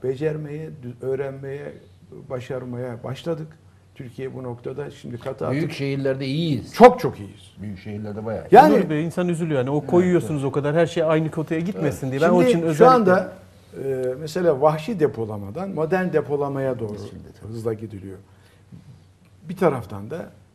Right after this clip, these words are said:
Speaker 1: sıfır atığı nasıl uygularız? Mesela evlerde tüketilen yağlar.
Speaker 3: Evet.
Speaker 1: Şimdi tükettiğimiz kadar yağı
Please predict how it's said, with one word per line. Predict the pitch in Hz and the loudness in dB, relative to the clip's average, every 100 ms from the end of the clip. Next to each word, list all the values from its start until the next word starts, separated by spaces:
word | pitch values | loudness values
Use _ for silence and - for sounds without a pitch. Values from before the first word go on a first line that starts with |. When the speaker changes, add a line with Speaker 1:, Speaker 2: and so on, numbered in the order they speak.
| _ | _
Speaker 1:
sıfır | - 175 185 | -16 -8 -6
atığı | 139 117 120 120 | -6 -6 -8 -8
nasıl | 123 120 117 | -8 -10 -12
uygularız? | 110 110 107 101 - | -12 -10 -12 -14 -16
Mesela | 165 160 156 | -12 -8 -6
evlerde | 156 156 151 151 | -4 -4 -6 -8
tüketilen | - 151 147 143 156 | -10 -10 -10 -10 -6
yağlar. | 139 127 113 95 - - _ - | -2 0 -2 -8 -16 -20 _ -12
Speaker 3:
Evet. | 117 98 - - _ - | -10 -10 -12 -20 _ -18
Speaker 1:
Şimdi | 151 131 | -16 -14
tükettiğimiz | - 160 156 156 156 156 | -8 -8 -6 -10 -10 -12
kadar | - 110 110 | -12 -10 -8
yağı | 107 131 120 | -6 -4 -4